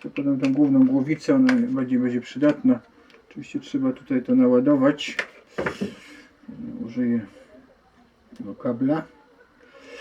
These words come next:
Nie wiadomo, na ile jest naładowany ten akumulator. Nie wiem, czy jest wskaźnik ładowania w ogóle, tu gdzieś. Coś tu,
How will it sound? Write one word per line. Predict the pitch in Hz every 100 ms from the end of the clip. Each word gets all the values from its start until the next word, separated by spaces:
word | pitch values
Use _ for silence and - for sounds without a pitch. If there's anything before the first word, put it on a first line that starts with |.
| - - - - - _ _ _ -
Nie | -
wiadomo, | - 123
na | 123
ile | 143 131
jest | 123 -
naładowany | 123 123 135 135 120
ten | 113
akumulator. | 110 120 117 113 - 131 147 - _ _ - _ _ _ - - - - - -
Nie | 269
wiem, |
czy | 262
jest | 262 -
wskaźnik | - 156 135 117 120
ładowania | 120 123 120 113 110
w | 107
ogóle, | 110 110 117 139
tu | 147 -
gdzieś. | - 277 - - - _ - _ _ _ _
Coś | - -
tu, | -